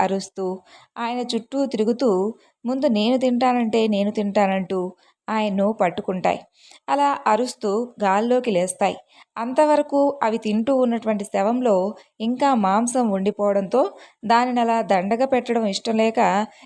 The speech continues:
కిందకొచ్చి దానిని కూడా కాళ్ళల్లో ఇరికించుకొని మరలా పైకి లేచాయి. అప్పుడు ఆ భయార్తుడైనటువంటి సంతప్త బ్రాహ్మణుడు శ్రీ మహావిష్ణువైనటువంటి నన్ను ప్రార్థిస్తూ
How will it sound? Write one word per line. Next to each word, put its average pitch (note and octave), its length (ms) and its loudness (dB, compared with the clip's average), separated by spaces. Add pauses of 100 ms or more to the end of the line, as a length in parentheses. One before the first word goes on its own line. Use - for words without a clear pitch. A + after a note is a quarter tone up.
(100)
కిందకొచ్చి C#4+ 500 0
దానిని A#3 380 2
కూడా A#3 260 2
కాళ్ళల్లో A#3 560 0
ఇరికించుకొని G#3 640 -2
మరలా G#3+ 340 0
పైకి F3+ 320 -2
లేచాయి. E3+ 320 -2 (440)
అప్పుడు C#4 240 0
ఆ B3+ 120 4
భయార్తుడైనటువంటి A3+ 1040 0
సంతప్త G3+ 480 -4
బ్రాహ్మణుడు G#3+ 760 0 (400)
శ్రీ A#3 200 0
మహావిష్ణువైనటువంటి B3 1120 0
నన్ను F#3+ 240 0
ప్రార్థిస్తూ G3+ 760 0